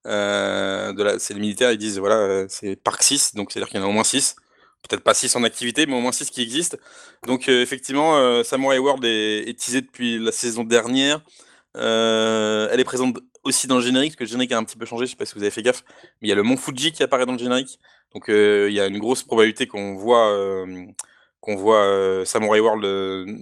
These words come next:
dans ce, cette saison. Et c'est peut-être quelque chose comme ça, de, qui a, voilà, qui a créé une rupture entre les parcs, et du coup, voilà, une sorte de,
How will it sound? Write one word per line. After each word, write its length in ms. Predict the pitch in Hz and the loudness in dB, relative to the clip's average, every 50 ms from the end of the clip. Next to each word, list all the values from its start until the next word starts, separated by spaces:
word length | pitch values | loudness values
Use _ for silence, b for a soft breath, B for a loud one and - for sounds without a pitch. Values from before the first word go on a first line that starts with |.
| - - 110 | -12 -10 -6
dans 120 | 104 113 | -4 -4
ce, 140 | 113 - 123 | -2 -2 0
cette 200 | 110 - 123 117 | 0 0 0 0
saison. 320 | - - 120 110 127 143 - B B B B B B | 0 0 2 2 2 0 -2 B B B B B B
Et 60 | B - | B -8
c'est 120 | - 113 | -2 2
peut-être 140 | - 139 131 | 2 2 2
quelque 160 | - 131 - | 2 -2 -2
chose 140 | - 147 127 | -2 -2 0
comme 120 | - 127 | -2 -2
ça, 200 | 113 - 131 131 | 2 2 2 2
de, 100 | 120 107 | 2 0
qui 200 | 107 - - 117 | -6 -8 -4 -2
a, 280 | 104 107 110 101 98 98 | -2 0 0 -2 -2 -4
voilà, 300 | 98 107 107 107 104 98 | -4 -2 -2 -2 -2 -6
qui 160 | - - - | -8 -8 -8
a 40 | 101 | -6
créé 160 | - - 123 | -2 -2 0
une 80 | 117 110 | 0 0
rupture 280 | 117 120 - - 127 | 0 -2 -2 0 0
entre 180 | 123 113 - 113 | 0 0 2 2
les 100 | 107 104 | 2 2
parcs, 240 | - 117 - - - | 2 2 0 0 -4
et 40 | |
du 100 | 101 98 | -16 -16
coup, 120 | 90 - 113 | -12 -6 -2
voilà, 180 | 107 95 101 104 95 | 0 0 2 0 -2
une 60 | 92 - b b b b b b b b b b _ _ | -4 -8 b b b b b b b b b b _ _
sorte 240 | - - 107 98 95 | -6 -4 -4 -4 -2
de, 300 | 95 98 95 92 92 | -2 -2 -2 -2 -2